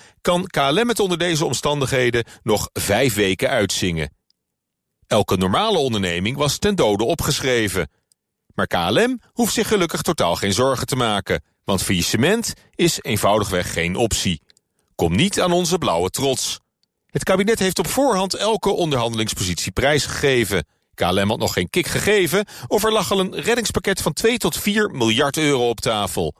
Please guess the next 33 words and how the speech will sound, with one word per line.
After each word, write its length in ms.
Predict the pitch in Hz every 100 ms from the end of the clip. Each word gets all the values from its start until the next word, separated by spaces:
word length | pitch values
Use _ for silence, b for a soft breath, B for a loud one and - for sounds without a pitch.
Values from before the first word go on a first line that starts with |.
| _ _
En 100 | 95
we 60 | 90
weten 260 | 90 -
allemaal 440 | 147 165 98 104 - B B
dat 140 | 127
het 100 | 123
daar 180 | 190 175
waarschijnlijk 460 | 131 - 104 98
niet 160 | 131 113
bij 140 | 90
blijft. 520 | 90 147 156 131 - - _ _ _ _ -
Feitelijk 580 | 110 135 - 156 151 -
geschiet 380 | - 151 - 208
de 80 | 170
redding 340 | 160 151 156
onvoorwaardelijk, 880 | - 262 190 208 156 107 90 82 - - _ _
tegen 320 | - 143 -
elke 280 | 214 220 208
prijs, 520 | - 127 82 73 - -
whatever 480 | - 139 214 190 196
it 140 | 175
takes. 480 | - 95 78 - - - _ _
Dat 160 | - -
hele 220 | 90 80
Kamerdebat 840 | - 151 165 120 92 78 90 - - _
over 300 | 107 92 -
groene 400 | - 113 135 113
voorwaarden 760 | 120 170 170 107 90 87 113 -
en 200 | 117 101
salarisoffers 960 | - 107 123 160 139 131 123 - 175 151
in 80 |
de 60 | 123
bedrijfstop 600 | 104 117 175 - 190 190